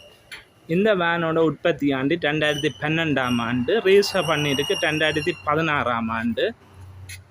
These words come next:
இங்க நிக்கிற வாகனம் எல்லாம் நீட்டான ஒரு புதிய ஷோரூம் கண்டிஷன்ல அன்னைக்கு ஆக்சிடென்ட் ஃப்ரீயான வாகனங்கள் தான். பார்த்தா நீங்கள் ஒரு ஷோரூம்ல எப்படி நிக்குமோ அதே மாதிரி தான் கூடுதலா நிக்கு. நாங்க முழுமையா பார்ப்போம் வாகனத்தை பற்றி.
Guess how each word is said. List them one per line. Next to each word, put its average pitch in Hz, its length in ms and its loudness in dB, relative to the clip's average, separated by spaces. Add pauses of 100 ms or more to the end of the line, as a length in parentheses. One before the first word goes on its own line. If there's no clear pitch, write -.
(340)
இங்க 180 220 2
நிக்கிற 180 360 2
வாகனம் 160 440 2
எல்லாம் 190 320 0
நீட்டான 190 500 0
ஒரு 220 160 0
புதிய 208 500 0
ஷோரூம் 175 400 2
கண்டிஷன்ல 139 580 -2
அன்னைக்கு 127 440 -2
ஆக்சிடென்ட் 147 520 -2
ஃப்ரீயான 131 480 -4
வாகனங்கள் 127 640 -4
தான். 240 140 -4 (560)
பார்த்தா 160 340 0
நீங்கள் 170 340 0 (280)
ஒரு 143 200 0
ஷோரூம்ல 160 640 2
எப்படி 147 280 -2
நிக்குமோ 143 320 -2
அதே 180 240 -2
மாதிரி 151 240 -2
தான் 170 200 -4
கூடுதலா 131 440 0
நிக்கு. 127 360 -4
நாங்க 175 240 -2
முழுமையா 170 420 -2 (160)
பார்ப்போம் 135 440 0
வாகனத்தை 120 380 0
பற்றி. 117 300 -6